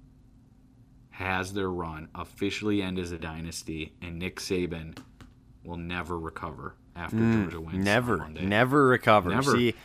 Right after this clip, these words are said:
Speaker 1: He's retiring within three years, as I mentioned.
Speaker 2: Geor-, Georgia will be the new dynasty. They already are, regardless of what happens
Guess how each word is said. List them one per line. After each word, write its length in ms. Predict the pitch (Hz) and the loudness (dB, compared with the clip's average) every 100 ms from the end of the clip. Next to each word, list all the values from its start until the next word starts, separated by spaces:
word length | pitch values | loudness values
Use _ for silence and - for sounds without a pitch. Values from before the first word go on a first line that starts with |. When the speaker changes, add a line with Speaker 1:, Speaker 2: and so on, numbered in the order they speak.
| - | -6
Speaker 1:
He's 220 | 123 139 | 4 6
retiring 420 | 165 - 147 160 160 | 6 4 2 2 0
within 280 | 131 123 | 0 -2
three 200 | 110 131 | 2 4
years, 260 | 123 85 73 | 4 2 0
as 180 | 87 95 | -4 -2
I 60 | 110 | -2
mentioned. 360 | 98 90 147 | -4 -4 0
Speaker 2:
Geor-, 380 | 120 156 180 - | 4 4 2 -2
Georgia 360 | 135 135 175 185 | 2 4 6 4
will 280 | 127 143 147 | 6 6 6
be 220 | 127 139 | 6 6
the 140 | 95 | 4
new 160 | 98 101 | 2 4
dynasty. 520 | 98 101 98 85 - | 6 4 4 0 0
They 180 | 92 107 | 6 10
already 360 | 113 110 95 90 | 10 10 8 6
are, 300 | 85 71 85 | 6 4 2
regardless 600 | 85 90 95 95 95 - | 2 6 6 6 2 0
of 80 | 87 | -2
what 120 | 82 | 0
happens 600 | 90 87 - 82 80 - | 2 0 0 -4 -6 -6